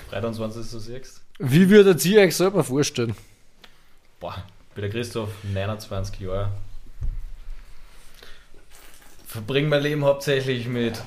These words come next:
Speaker 1: Radfahren.
Speaker 2: Geh ein bisschen näher.
Speaker 1: Gute Zeit haben.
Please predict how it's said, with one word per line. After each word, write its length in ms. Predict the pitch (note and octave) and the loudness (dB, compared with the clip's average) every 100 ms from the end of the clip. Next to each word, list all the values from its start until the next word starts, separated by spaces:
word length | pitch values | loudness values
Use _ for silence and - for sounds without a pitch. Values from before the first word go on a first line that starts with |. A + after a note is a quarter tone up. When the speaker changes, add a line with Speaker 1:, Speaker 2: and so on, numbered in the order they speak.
| - | -10
Speaker 1:
Radfahren. 840 | G2+ A2+ B2+ B2 A#2+ A#2+ A#2 A#2 G2+ | -4 0 0 0 4 4 4 0 -2
Speaker 2:
Geh 100 | C3+ | -2
ein 80 | C3+ | 0
bisschen 280 | D#3+ C#3+ | -2 -2
näher. 260 | B2 B2+ A#2+ - - - | -2 2 4 4 2 -2
Speaker 1:
Gute 260 | - B2+ A#2 | 2 2 2
Zeit 300 | - A2+ A2 | 4 6 6
haben. 340 | A2 A2 A2+ | 6 6 4